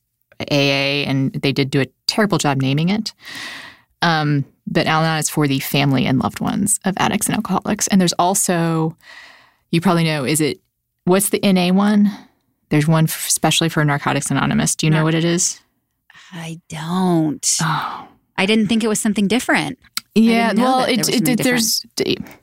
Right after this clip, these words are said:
Speaker 1: another, we could play A A Inside or twelve-step Inside Baseball about this, but, um, I don't think there should be. But some people do want kind of the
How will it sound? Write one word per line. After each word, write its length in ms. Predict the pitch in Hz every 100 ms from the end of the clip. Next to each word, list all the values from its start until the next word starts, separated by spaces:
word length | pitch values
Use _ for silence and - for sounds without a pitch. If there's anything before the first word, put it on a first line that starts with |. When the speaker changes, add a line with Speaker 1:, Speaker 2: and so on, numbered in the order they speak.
| - - - - - - _ _ _ _ _ -
Speaker 1:
another, 380 | 135 139 143 135
we 120 | 160
could 160 | 160
play 380 | - 160 151 139 - -
A 380 | 147 135 123 139
A 40 |
Inside 360 | 143 143 143 139
or 80 | 143
twelve-step 440 | - 151 - 156
Inside 260 | 135 - 135
Baseball 300 | 135 - 139
about 220 | - -
this, 180 | - -
but, 220 | 170 - -
um, 360 | 185 143 185 -
I 100 | 180
don't 200 | 196 170
think 200 | 190 165
there 120 | 170
should 260 | 156 165 156
be. 300 | 220 262 285
But 300 | 196 170 -
some 200 | 240 302
people 260 | 349 359
do 180 | 262 269
want 240 | 240 240 -
kind 200 | 220 202
of 220 | 180 170
the 220 | 175 175